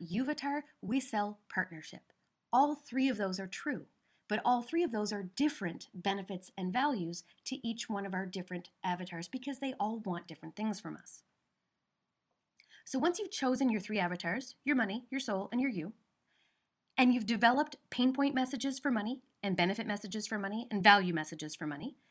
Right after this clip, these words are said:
the same thing for soul and the same thing for the yuvatar, and the third one is you've chosen your platforms that you're going to be using, that you're comfortable jumping into right now and you know you can manage in the run of your day.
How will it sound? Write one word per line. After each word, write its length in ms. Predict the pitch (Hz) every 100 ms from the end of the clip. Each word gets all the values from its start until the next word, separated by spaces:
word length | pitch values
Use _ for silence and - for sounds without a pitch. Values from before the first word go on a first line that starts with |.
| _ _
the 80 | 170
same 200 | - 160
thing 160 | 175 180
for 120 | 135
soul 320 | - 170 208
and 80 | 170
the 60 | 165
same 180 | 151
thing 180 | 147 180
for 80 | 196
the 100 | 247
yuvatar, 420 | 269 175 160 165 - _ _ _ _ _ _ _ _ _ _ _ -
and 140 | 254
the 60 | 269
third 400 | - 359 381 302
one 200 | 320 302
is 180 | 294 - -
you've 180 | 294 233
chosen 380 | - 294 269 202
your 100 | 285
platforms 520 | - 214 - 208 190
that 120 | 190
you're 120 | 202
going 400 | 185 202 202 202
to 120 | 190
be 100 | 190
using, 380 | 185 170 175 156
that 180 | 196 208
you're 120 | 339
comfortable 540 | 339 - 302 - 277 277
jumping 340 | 269 247 247
into 240 | 233 233
right 200 | 220 220
now 200 | 196 202 196
and 180 | 202
you 100 | 214
know 240 | 208 202 202
you 140 | 202
can 200 | 214 214
manage 320 | 180 175 175
in 140 | - 196
the 60 |
run 160 | 175 160
of 100 | 156
your 100 | 160
day. 300 | 185 175